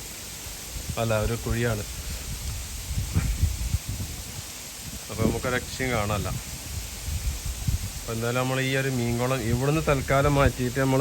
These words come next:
വേറെ ഭാഗത്തേക്ക് സ്ഥാപിക്കാനുള്ള ഒരു തീരുമാനത്തിലാണ്. അതിന് ഒരു സ്ഥലം ഞങ്ങൾ സെറ്റാക്കി വരുന്നുണ്ട്. എത്ര കണ്ട് സക്സസ് ആണെന്ന് അറിയില്ല. എന്തായാലും ഇനി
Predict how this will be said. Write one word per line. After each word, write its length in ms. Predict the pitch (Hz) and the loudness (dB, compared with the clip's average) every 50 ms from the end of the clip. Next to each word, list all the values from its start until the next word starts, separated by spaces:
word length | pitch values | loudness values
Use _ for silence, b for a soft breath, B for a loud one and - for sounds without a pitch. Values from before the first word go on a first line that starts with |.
| 131 127 120 | 6 6 6
വേറെ 220 | 120 120 123 135 135 131 | 6 6 4 4 6 6
ഭാഗത്തേക്ക് 480 | 131 127 123 117 - - 123 104 - 135 - | 6 8 6 4 2 -2 -4 -2 -2 -4 0
സ്ഥാപിക്കാനുള്ള 640 | - 123 117 113 110 117 110 - 120 120 117 113 123 | 2 2 2 4 2 0 0 0 2 2 4 4 2
ഒരു 100 | 117 123 120 123 | 2 2 0 0
തീരുമാനത്തിലാണ്. 720 | 113 110 113 113 113 113 110 110 120 120 117 107 110 113 127 139 - - - - - - - - - - - - - - 113 104 | 0 2 2 2 2 2 2 2 2 4 4 4 4 2 0 -2 -4 -10 -10 -10 -10 -10 -10 -10 -10 -10 -10 -10 -4 -2 0 2
അതിന് 260 | 104 110 113 117 120 120 - - - - | 2 4 4 4 2 2 0 -2 -2 -2
ഒരു 100 | 123 120 - | -2 0 2
സ്ഥലം 240 | - 120 110 120 123 123 | 4 6 8 8 8 8
ഞങ്ങൾ 100 | 123 123 127 131 131 131 - | 8 6 4 2 0 -2 -2
സെറ്റാക്കി 400 | - 110 - - 123 110 110 123 135 123 | -2 -2 0 2 2 2 2 2 2 2
വരുന്നുണ്ട്. 420 | 117 110 113 123 135 127 117 110 139 165 147 - - - - - - - - - - - | 2 4 4 4 2 2 2 0 0 -2 -4 -8 -12 -12 -12 -12 -12 -12 -12 -12 -10 -10
എത്ര 180 | 107 - - 117 110 | -8 -4 -2 0 0
കണ്ട് 180 | 120 117 117 120 - | 0 0 0 0 0
സക്സസ് 340 | 120 110 - - 123 110 - 120 | -2 -2 -2 -2 -4 -2 -2 -2
ആണെന്ന് 240 | 117 110 107 113 113 107 | 0 0 0 0 0 0
അറിയില്ല. 220 | 98 92 90 92 - - - - - - - - - - - - - - - - - - - - - - - - - - - | 0 -2 -4 -6 -8 -10 -10 -12 -12 -12 -12 -12 -12 -12 -12 -10 -10 -10 -10 -10 -10 -12 -12 -12 -12 -12 -12 -10 -10 -10 -8
എന്തായാലും 280 | - 113 107 110 113 120 120 | -4 0 0 2 2 2 2
ഇനി 100 | 123 | 2